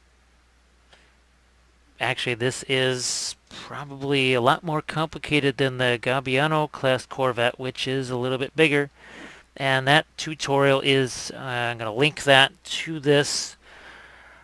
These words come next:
in the, well, in the end screen, but also in the description.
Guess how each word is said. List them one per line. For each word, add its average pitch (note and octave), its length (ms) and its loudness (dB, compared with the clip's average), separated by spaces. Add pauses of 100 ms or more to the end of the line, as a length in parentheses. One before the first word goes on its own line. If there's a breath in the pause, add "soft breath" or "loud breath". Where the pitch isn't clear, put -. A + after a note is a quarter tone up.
(720 loud breath)
in D3+ 200 2
the, C#3+ 480 4
well, D3 180 4
in D3 120 4
the B2+ 140 0
end D3 220 2
screen, D3 280 -2
but C3 140 -2
also C3+ 440 2
in B2+ 200 -2
the A#2+ 140 -2
description. A#2 960 -6